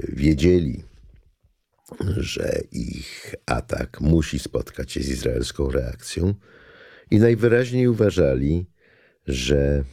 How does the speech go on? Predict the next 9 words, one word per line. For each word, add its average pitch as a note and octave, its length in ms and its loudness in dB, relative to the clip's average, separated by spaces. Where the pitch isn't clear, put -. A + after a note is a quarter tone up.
sukces, - 800 0
jakim D2 1040 -2
było D2 420 2
wymordowanie C#2+ 880 0
tysiąca G2+ 600 2
trzystu D#2 880 0
Żydów, - 680 -4
kobiet, - 680 -4
dzieci, - 540 -6